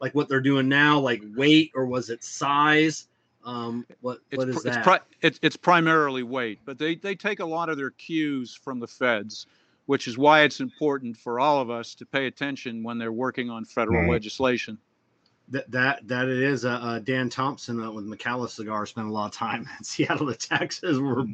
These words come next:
Speaker 1: brutal. Congratulations on surviving. I, I don't
Speaker 2: Thank you, Dan.
Speaker 1: I, I,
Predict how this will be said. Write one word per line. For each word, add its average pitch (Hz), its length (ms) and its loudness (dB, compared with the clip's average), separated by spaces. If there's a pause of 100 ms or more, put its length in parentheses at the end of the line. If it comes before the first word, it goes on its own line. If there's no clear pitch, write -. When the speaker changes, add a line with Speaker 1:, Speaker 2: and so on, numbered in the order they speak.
(120)
Speaker 1:
brutal. 139 560 6 (480)
Congratulations 131 760 2
on 123 140 0
surviving. 120 720 -2
I, 139 180 2
I 170 120 6
don't 190 320 6 (440)
Speaker 2:
Thank 135 220 4
you, 110 60 -6
Dan. 110 100 2
Speaker 1:
I, 151 260 6
I, - 120 -10